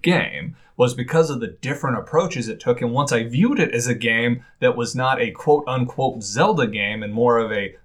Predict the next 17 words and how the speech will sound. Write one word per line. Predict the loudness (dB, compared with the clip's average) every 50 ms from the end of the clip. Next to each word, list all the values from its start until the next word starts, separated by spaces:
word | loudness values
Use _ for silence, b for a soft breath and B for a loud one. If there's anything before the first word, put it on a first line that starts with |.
| _ -12
Zelda | -4 0 2 4 4 4 4
homage | 2 2 0 -2 -4 -2 2 2 4 4 4 2 2 0 -2 -4 -4 -4
like | -4 -4 -4 -6 -2
Darksiders, | 0 0 2 0 0 -2 -2 0 0 0 0 0 0 0 0 -2 -4 b b b b b -2
then | 2 2 2 2
it | 2 0
was | -2 -2 -2
something | -2 -2 -2 -2 -4 -2 0
that | 2 2
I | 4 4 2
actually | 2 0 -2 -4 -4 -2
got | 0 2 2 2
a | 0
lot | -2 0 2 2 4 4 2 -2
more | -4 -2 2 2 2 2
okay | 2 -2 -2 0 2 4 4 2 2
with. | 0 -4 -8 -10 -10